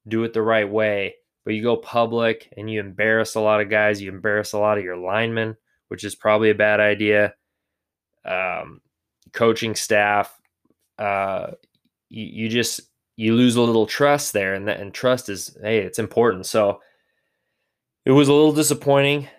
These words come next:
You know, Russell, he's always, the pressure's always been on him, uh, on the field with combination of poor pass blocking, poor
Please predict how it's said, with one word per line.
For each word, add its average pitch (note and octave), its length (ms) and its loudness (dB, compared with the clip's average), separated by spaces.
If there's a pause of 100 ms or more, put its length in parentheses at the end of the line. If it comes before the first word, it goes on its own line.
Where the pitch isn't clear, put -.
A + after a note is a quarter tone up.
(260)
You A#2+ 140 -6
know, A#2 400 0 (800)
Russell, C#3+ 800 0 (180)
he's A2+ 280 -10
always, C3 640 -2 (1200)
the A#2+ 60 -12
pressure's D3 540 0
always B2+ 400 0
been A#2+ 240 0
on B2 180 0
him, B2+ 440 -4 (540)
uh, G#2 380 -2
on A2+ 200 -2
the A2+ 60 -4
field C#3 460 -2 (220)
with A2 420 -2 (1000)
combination A#2+ 720 -2
of G2 200 -8
poor A#2+ 460 2
pass A2+ 400 -2
blocking, A#2 640 -2 (120)
poor A#2+ 640 0